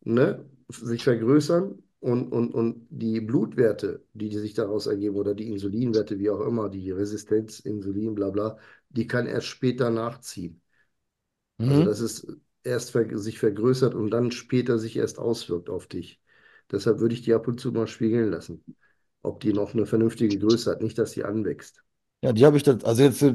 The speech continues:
Speaker 2: nicht zur letzten Blu-, aber ich glaub vor anderthalb
Speaker 1: Gallenwege mal
Speaker 2: Jahren.
Speaker 1: spiegeln lassen.
Speaker 2: Auf jeden Fall, ja, ja.
Speaker 1: Ne? Das ist ganz
Speaker 2: Ich war
Speaker 1: wichtig.
Speaker 2: auch schon bei der, ähm, Prostata-Untersuchung vor anderthalb Jahren.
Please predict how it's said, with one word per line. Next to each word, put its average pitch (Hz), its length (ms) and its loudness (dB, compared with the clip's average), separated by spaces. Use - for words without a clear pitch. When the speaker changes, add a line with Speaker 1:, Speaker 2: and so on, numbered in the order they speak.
Speaker 2:
nicht 139 300 2
zur 135 140 6
letzten 160 580 4
Blu-, 151 160 2
aber 135 180 6
ich 120 60 2
glaub 135 160 4
vor 131 140 0
anderthalb 123 200 6
Speaker 1:
Gallenwege 127 520 8
mal 143 60 4
Speaker 2:
Jahren. 143 100 4
Speaker 1:
spiegeln 120 480 2
lassen. 113 480 -2
Speaker 2:
Auf 117 160 0
jeden 127 220 6
Fall, 117 320 6
ja, 131 120 6
ja. 127 280 6
Speaker 1:
Ne? 107 340 -4
Das - 120 -16
ist - 100 -20
ganz 101 200 -4
Speaker 2:
Ich 110 140 2
war 147 140 8
Speaker 1:
wichtig. 151 140 10
Speaker 2:
auch 143 60 2
schon 156 480 6
bei 135 220 8
der, 131 580 6
ähm, 120 420 2
Prostata-Untersuchung 101 1120 -2
vor 123 480 0
anderthalb 123 380 0
Jahren. 143 240 4